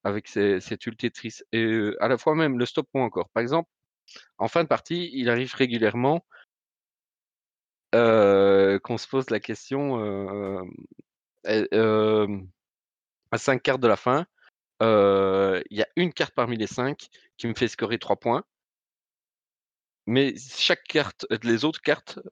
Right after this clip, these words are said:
euh, les tuiles, je sais pas les placer. Et donc, je dois les passer et je vais, j'ai moins, moins un point. Est-ce que je tente ou est-ce que je m'arrête tout de suite ? Donc, ce genre de, de dilemme, euh,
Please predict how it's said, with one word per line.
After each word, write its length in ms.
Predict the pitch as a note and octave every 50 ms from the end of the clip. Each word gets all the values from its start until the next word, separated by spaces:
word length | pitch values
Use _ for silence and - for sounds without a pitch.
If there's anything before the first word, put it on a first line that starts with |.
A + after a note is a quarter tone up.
| _ -
euh, 200 | A#2 G#2+ F#2+ F#2+
les 100 | F#2+ G2+
tuiles, 220 | - - - D#3 C#3
je 140 | A#2+ A2+
sais 140 | G#2+ - -
pas 100 | - A2+
les 80 | A2 G#2
placer. 360 | - G#2 G2 - - E2 - _ -
Et 60 | - F#2+
donc, 180 | A#2 B2 A#2 -
je 60 | -
dois 80 | G#2+ G2+
les 80 | G2+
passer 480 | - - F#2 - - - A#2 A#2 D3+ - _ _ - - _ _ _ _ _ -
et 80 | A2+
je 140 | G#2+ G#2 G#2+
vais, 120 | G2+ - -
j'ai 160 | F#2+ G2 A#2+
moins, 240 | A2+ A#2 A2+ G#2 G2+ G#2+ - -
moins 380 | B2+ A#2+ B2 C3+ C3+ B2+ A#2
un 120 | A#2 A2+ G2+
point. 200 | F#2 F#2 D#2 - - _
Est-ce 180 | - A2+ - -
que 80 | - G#2+
je 120 | - -
tente 320 | - D3+ D3+ F3 F3+ - - - -
ou 60 | B2+
est-ce 120 | A#2+ -
que 100 | - -
je 60 | A2+ A#2
m'arrête 260 | A2+ G#2+ G#2+ A2+ _ _
tout 120 | - G2
de 40 | -
suite ? 240 | - F#2+ - _ - _ _ _ _ _ _ _ _ _ _ _ _ _ _ _ _ _ _ _ _ _ _ _ _ _ _ _ _ _ -
Donc, 200 | E2 F2 E2+ -
ce 160 | - G2+ F2+
genre 200 | F2+ A2 A#2 B2+
de, 600 | B2 B2+ B2 G#2+ G#2+ G#2+ G#2 G#2 G2+ G2+ F#2+ F2
de 140 | G2+ G#2+ G2+
dilemme, 480 | G#2 G#2+ G#2 G2+ G#2 - D3+ C#3+ B2 _ _ _ _ _ -
euh, 580 | A2 G2 F#2 F2+ F2+ F2 F2 E2+ D#2 E2 D#2+